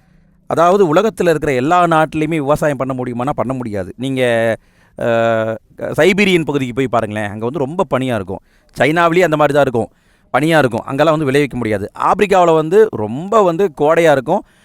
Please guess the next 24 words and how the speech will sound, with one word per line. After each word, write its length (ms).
அங்க 200
வந்து 200
வெறும் 240
பாலைவனம் 440
தான், 160
அங்க 200
எதையுமே 400
விளைவிக்க 360
முடியாது. 340
ஆனா 140
இந்தியாவை 420
பொறுத்த 220
வரைக்கும் 260
அந்த 140
மாதிரி 220
கிடையாது. 320
அதாவது 300
கரெக்டான 640
ஒரு 140
தட்பவெப்பநிலை, 720
கரெக்டா 380
வந்து 180
மழை 240
பெய்யுது, 320